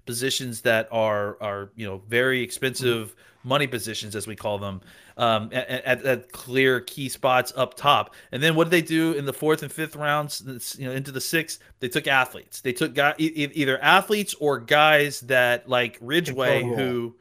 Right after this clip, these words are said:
Speaker 2: Yeah.
Speaker 1: that are gonna play a very specific role and, and, you know, things like that. I mean, again, we talk about axioms that could be falling.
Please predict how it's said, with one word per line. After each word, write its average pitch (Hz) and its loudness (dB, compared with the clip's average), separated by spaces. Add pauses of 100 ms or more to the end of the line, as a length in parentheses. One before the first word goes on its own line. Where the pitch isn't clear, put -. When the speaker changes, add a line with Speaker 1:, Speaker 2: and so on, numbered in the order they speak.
(400)
Speaker 2:
Yeah. 117 -8
Speaker 1:
that 135 0
are 143 4
gonna 135 0
play 151 6
a 135 4
very 156 4
specific 147 -6
role 160 -2 (300)
and, 131 -2
and, 135 -4
you 156 -6
know, 123 -2
things 214 0
like 214 2
that. 214 2
I 160 0
mean, 165 0
again, 160 0
we 147 -4
talk 180 -2
about 165 0
axioms 135 -4
that 120 -6
could 147 -6
be 139 -6
falling. 147 -2